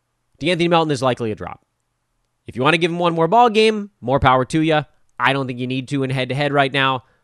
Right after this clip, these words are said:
Memphis' schedule is just a three-game week, so what are you really waiting on anyway there? Their schedule the rest of the way is bad. Memphis three, three, three, and then four the last week when everybody should be done anyway.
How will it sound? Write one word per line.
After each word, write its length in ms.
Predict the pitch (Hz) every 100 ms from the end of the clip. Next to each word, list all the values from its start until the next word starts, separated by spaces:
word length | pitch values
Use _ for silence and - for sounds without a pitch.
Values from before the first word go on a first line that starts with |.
| _
Memphis' 360 | - - 92 92
schedule 380 | - 143 135 143
is 60 |
just 180 | 120 110
a 60 | 113
three-game 480 | 104 120 110 110 123
week, 260 | 160 143
so 120 | -
what 180 | 107 113
are 40 | 123
you 140 | 120
really 320 | 131 135 135
waiting 320 | 123 127 127
on 200 | 120 110
anyway 480 | 104 113 127 135 135
there? 320 | 135 135 143 - _ _
Their 100 | 113
schedule 340 | - 131 120
the 80 | 117
rest 240 | 113 113 -
of 80 |
the 60 | 127
way 500 | 135 156 170 123 85 -
is 180 | 117
bad. 380 | 92 104 82 73 _
Memphis 320 | 123 135 104
three, 320 | - 147 165
three, 320 | 151 147 156 151
three, 460 | 143 160 147 82 - _ _
and 160 | 95 107
then 100 | 107
four 460 | - 165 107 76 -
the 100 | 104
last 260 | 117 107
week 180 | 117 120
when 120 | 117
everybody 320 | 110 107 107
should 140 | 104 104
be 80 | 104
done 200 | 104 104
anyway. 280 | 107 80